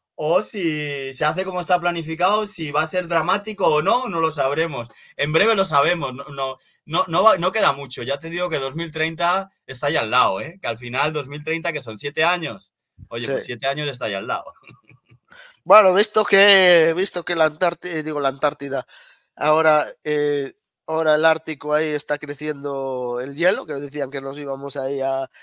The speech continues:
Speaker 2: deshelar, que, que esta se-, han tenido que cerrar rutas,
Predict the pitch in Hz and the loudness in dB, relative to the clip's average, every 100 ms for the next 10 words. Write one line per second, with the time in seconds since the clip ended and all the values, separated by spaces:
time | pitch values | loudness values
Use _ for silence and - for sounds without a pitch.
0 | _ 143 170 180 156 175 170 165 165 156 | _ -2 0 2 6 8 6 4 -2 -2
1 | _ - - - 170 - 175 175 180 180 | _ -20 -20 0 0 2 0 2 4 4
2 | 170 175 165 165 170 160 156 160 156 160 | 6 2 4 2 0 0 2 4 2 -2
3 | 190 320 - | -8 -8 -10